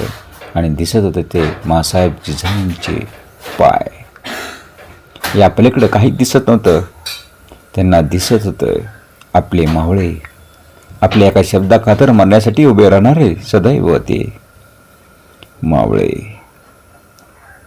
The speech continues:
राजे होते आग्र्यात, पण सर्व लक्ष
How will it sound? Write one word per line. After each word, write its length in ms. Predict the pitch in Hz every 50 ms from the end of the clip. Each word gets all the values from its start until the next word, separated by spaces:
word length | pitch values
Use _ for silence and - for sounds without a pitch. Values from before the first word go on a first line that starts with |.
| - _ _ _ - - - - - - _ _ _ - - _ _ _ -
राजे 360 | - 101 98 92 90 101 98
होते 680 | 87 78 82 78 - 113 113 104 87 80 78 76 78 - - - - _ _ _ _ _ _ _ _ _ - - - -
आग्र्यात, 440 | 92 87 87 80 107 104 95 85
पण 220 | 80 - - 82 78
सर्व 280 | - - 107 104 98
लक्ष 480 | 82 76 73 87 90 - - - -